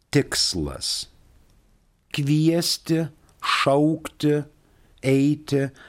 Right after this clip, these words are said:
link, sakramentalijų tikslas eiti link sakramentų. Patarnavimai, pašventinimas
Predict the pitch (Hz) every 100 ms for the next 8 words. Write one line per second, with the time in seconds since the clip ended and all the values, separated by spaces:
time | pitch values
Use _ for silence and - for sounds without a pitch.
0 | - 113 123 156 160 95 78 - - -
1 | - 131 127 127 131 170 143 113 90 -
2 | - - 78 76 - - - 123 147 165
3 | 156 156 - 101 107 139 196 160 - -
4 | - 107 - 104 101 95 76 69 - -
5 | - _ _ _ _ _ _ _ _ _
6 | _ _ _ _ _ _ _ _ _ _
7 | _ _ _ _ _ _ _ - - -
8 | 139 151 175 160 123 113 120 113 113 110
9 | 104 104 - _ _ _ _ _ - _
10 | - 139 - 131 113 113 120 113 110 110
11 | 104 104 101 -